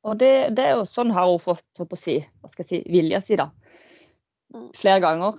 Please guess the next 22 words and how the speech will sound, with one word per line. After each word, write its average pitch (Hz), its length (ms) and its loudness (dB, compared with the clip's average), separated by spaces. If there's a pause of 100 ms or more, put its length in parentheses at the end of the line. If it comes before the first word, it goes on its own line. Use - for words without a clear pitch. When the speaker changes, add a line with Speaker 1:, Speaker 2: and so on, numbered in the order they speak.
(160)
Speaker 1:
Men 220 200 -2
jeg 226 140 -6
tenker 208 300 -6
at 208 200 -10
det 190 140 -6
er - 20 -4
jo 196 80 -12
sånn 208 220 -8
du 208 80 -8
kommer 196 340 -6
opp - 180 -14
og 185 60 -12
frem 190 400 -6
i - 80 -10
livet. 190 480 -4
Det 208 80 -6
er 208 80 -10
sånn 208 400 -4
du, 196 380 -4 (920)
eh, 180 300 -10 (300)
skaper, 196 1000 -2
eh, 185 480 -4